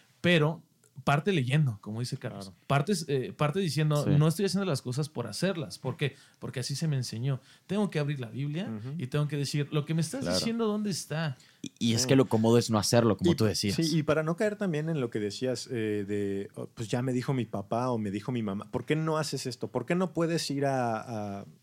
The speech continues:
Speaker 2: no sé, a un puente y brincar del puente?".
Speaker 1: Ujú.
Speaker 2: "Ah, pues porque mi papá me dijo que no". O sea, ¿pero
Speaker 1: <laughs> Sí.
Speaker 2: por qué? O sea, ¿cuál es tu convicción como... como, como un hijo de Dios? ¿Cuál es la convicción que tú tienes de
Speaker 3: Ey.
Speaker 2: por qué no haces las cosas?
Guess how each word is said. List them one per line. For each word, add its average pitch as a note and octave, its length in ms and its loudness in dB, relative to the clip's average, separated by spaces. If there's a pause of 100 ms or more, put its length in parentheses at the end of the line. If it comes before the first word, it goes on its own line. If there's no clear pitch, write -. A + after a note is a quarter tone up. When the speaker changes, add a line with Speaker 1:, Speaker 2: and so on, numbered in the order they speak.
(120)
Speaker 2:
no A2+ 140 -6
sé, G#2+ 240 -2
a G2 100 2
un B2 200 0
puente C3+ 360 2
y B2 120 2
brincar A#2+ 400 2
del A#2 140 0
puente?". A2+ 340 -2
Speaker 1:
Ujú. A#2+ 160 -4
Speaker 2:
"Ah, B2+ 160 -6
pues - 100 -10
porque B2 240 -6
mi A2 100 -2
papá A#2 280 -4
me B2+ 80 -4
dijo A2+ 240 -6
que F#2+ 100 -8
no". F#2 140 -10 (540)
O A#2+ 80 -2
sea, A#2 200 0
¿pero B2 160 2
Speaker 1:
<laughs> A#2 60 -4
Sí. C#3 40 0
Speaker 2:
por G#2 180 -2
qué? D3+ 240 -2
O C3+ 80 -2
sea, A2+ 240 -4
¿cuál C3+ 180 2
es E3 140 0
tu D3+ 160 -2
convicción A2+ 720 -2
como... F#2 420 -8
como, G2+ 400 -4 (380)
como B2 280 2
un E3 140 6
hijo E3+ 300 4
de A#2+ 120 2
Dios? A2 300 0
¿Cuál B2 180 0
es B2+ 120 -4
la C3 80 -6
convicción G#2 440 -6
que G#2+ 100 -6
tú A2 160 -6
tienes F#2+ 520 -8
de - 120 -8
Speaker 3:
Ey. F#2 60 -8
Speaker 2:
por G2+ 180 -8
qué A#2+ 120 -4
no G#2+ 100 -4
haces G2+ 220 -12
las E2+ 160 -16
cosas? - 460 -20